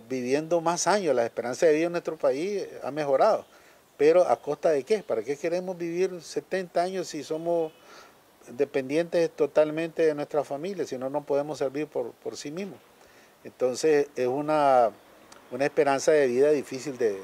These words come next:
de llevar, porque somos totalmente dependientes, somos una carga para la familia y para la sociedad.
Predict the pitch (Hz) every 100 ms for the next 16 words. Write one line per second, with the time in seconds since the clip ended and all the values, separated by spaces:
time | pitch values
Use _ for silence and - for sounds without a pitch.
0 | 95 117 104 101 - - - - - -
1 | - - 117 - 113 - 113 135 135 -
2 | 120 120 113 117 - 139 120 107 - -
3 | 110 110 92 107 123 104 - 101 123 135
4 | - 131 139 127 117 107 104 - 98 147
5 | 156 127 117 113 104 101 107 - 95 107